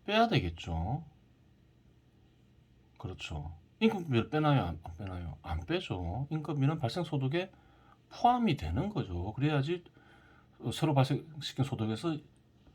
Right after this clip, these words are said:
그 근로자들에게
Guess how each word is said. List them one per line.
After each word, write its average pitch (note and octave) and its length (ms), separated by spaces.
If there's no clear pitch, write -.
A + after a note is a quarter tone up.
그 F#2 680
근로자들에게 A#2 1000